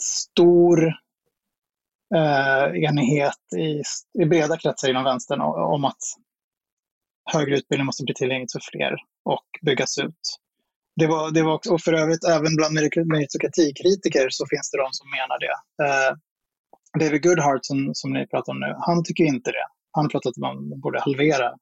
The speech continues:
i, ungefär högre utbildning. Men David Markowitz, som jag nämnde tidigare, eh, som skrivit också en bok om meritokrati, eh, jag tror han är professor på Yale, han tycker att man ska bygga ut, eh, högre utbildning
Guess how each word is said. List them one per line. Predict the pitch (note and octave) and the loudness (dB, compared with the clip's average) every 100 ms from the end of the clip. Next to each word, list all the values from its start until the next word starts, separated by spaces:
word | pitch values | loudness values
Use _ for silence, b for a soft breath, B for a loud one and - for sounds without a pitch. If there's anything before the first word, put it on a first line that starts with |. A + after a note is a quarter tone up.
| - | -14
i, | C3 - - - F#3+ | -12 -14 -18 -14 -10
ungefär | D3 C3 C3 C3 _ _ _ _ _ _ - | -10 -6 -6 -8 _ _ _ _ _ _ -2
högre | C#3+ C#3+ | 2 2
utbildning. | C3 C#3 C3 D#3+ | 0 -2 -2 0
Men | E3+ E3 D#3 | 2 2 2
David | E3+ D#3 D3 | 0 0 2
Markowitz, | D#3 F#3 - D3 C3 - - - - - | 0 0 0 -2 -2 -4 -8 -10 -8 -4
som | D3 C#3+ | -2 -2
jag | D3+ D3+ | -2 -2
nämnde | C#3+ C#3+ | -4 -6
tidigare, | - C#3+ D3 D3 C#3+ D3+ _ _ _ D#3+ | -2 -2 0 0 -2 -6 _ _ _ -2
eh, | C#3+ C#3 C#3+ | 0 0 -4
som | C3+ D#3 | -6 -8
skrivit | - C#3+ D3 | -6 -6 -6
också | D3 - | -8 -8
en | C#3+ | -4
bok | C#3+ - | -4 -4
om | D3 | -4
meritokrati, | D3 D3 D#3+ D3 D3+ C#3+ D#3+ - _ _ _ _ E3 | -4 -6 -8 -4 0 2 0 -6 _ _ _ _ -2
eh, | C#3+ C#3 C#3 | -2 -2 -2
jag | D3+ | -4
tror | - | -4
han | D3 | -8
är | - | -8
professor | - D3 - | -10 -8 -4
på | |
Yale, | C#3+ D3 D3+ D#3 - - _ _ | 0 2 2 2 -2 -6 _ _
han | - D#3 D#3+ | -2 0 2
tycker | F3 E3+ | 0 0
att | D#3+ | 0
man | D#3+ | -2
ska | - C#3 | -2 0
bygga | C#3+ D3 D#3 | 2 4 4
ut, | G#3 - - - _ _ F3 | 4 0 -14 -14 _ _ -2
eh, | E3+ E3+ E3+ F3 G3 F3 | 0 0 0 -2 -2 2
högre | E3+ D#3+ | 4 4
utbildning | D#3 D#3+ D#3+ | 4 0 2